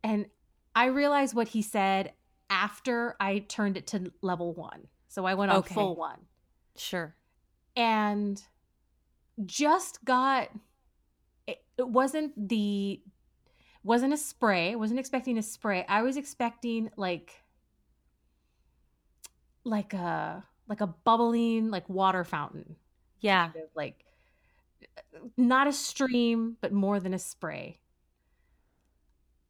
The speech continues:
Speaker 1: I got a stream.
Speaker 2: Yeah.
Speaker 1: And it was hitting me right in no man's land.
Speaker 2: Yeah. <laughs>
Speaker 1: Betwixt my beehole and my V hole.
Speaker 2: And, and your pee hole.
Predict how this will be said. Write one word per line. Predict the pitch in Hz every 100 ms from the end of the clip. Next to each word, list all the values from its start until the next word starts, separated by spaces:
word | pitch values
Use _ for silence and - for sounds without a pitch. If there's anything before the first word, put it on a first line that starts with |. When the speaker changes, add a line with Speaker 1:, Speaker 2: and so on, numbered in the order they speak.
| _ _ _ _
Speaker 1:
I | 233 240
got | 269 254 240 -
a | 226
stream. | - - 185 - - 170 _ _ _ _ _ -
Speaker 2:
Yeah. | 202 175 160 151 _ _ _ _ _ _ _
Speaker 1:
And | 240 226 226 -
it | 254
was | 254 254
hitting | - 311 302 277
me | 262 247 247 - _
right | 226 240 240 226
in | 220
no | 202 185
man's | 160 151 -
land. | 131 147 - _ _ -
Speaker 2:
Yeah. | 208 - - - - - 240 -
<laughs> | 302 262 240 226 - 220 - 214 -
Speaker 1:
Betwixt | 240 220 - 202 208 247
my | 226 202
beehole | 233 240 226 220 220 214 214 _ _ _ _ _ -
and | 202
my | 185 175
V | 156 170
hole. | 160 - 113 - _ _
Speaker 2:
And, | 196 196 - _
and | 180 175
your | 170
pee | - 185
hole. | 160 151 135